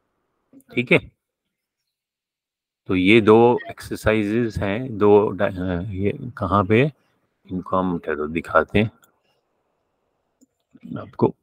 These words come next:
ये हमारा नंबर फ़ोर में है, फ़ोर ज़ीरो वन,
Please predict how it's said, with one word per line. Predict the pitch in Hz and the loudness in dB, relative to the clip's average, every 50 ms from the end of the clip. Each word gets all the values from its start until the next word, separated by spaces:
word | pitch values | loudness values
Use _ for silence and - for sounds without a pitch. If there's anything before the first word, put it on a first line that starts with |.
| _ - | _ -10
ये | - 123 104 98 101 101 101 101 101 98 | -8 -6 -4 -2 0 2 4 4 4 6
हमारा | 90 87 87 85 85 85 85 87 92 110 113 95 - _ _ _ _ _ _ _ _ _ _ _ _ _ _ _ _ _ _ _ _ _ _ _ _ _ - | 6 4 4 6 6 6 6 6 6 4 2 -4 -10 _ _ _ _ _ _ _ _ _ _ _ _ _ _ _ _ _ _ _ _ _ _ _ _ _ -2
नंबर | 113 98 101 101 101 98 92 104 101 95 | 2 2 4 4 4 6 6 6 4 4
फ़ोर | - - - 113 107 104 104 98 | 2 2 4 6 8 8 8 6
में | 98 104 104 104 | 4 2 2 2
है, | 107 120 123 | 2 -2 -4
फ़ोर | 110 - - 104 104 101 95 | -6 -4 0 2 2 2 2
ज़ीरो | 87 90 101 101 101 101 98 | 2 0 0 2 4 2 2
वन, | 90 92 95 101 113 113 | 2 0 -2 -2 -2 -6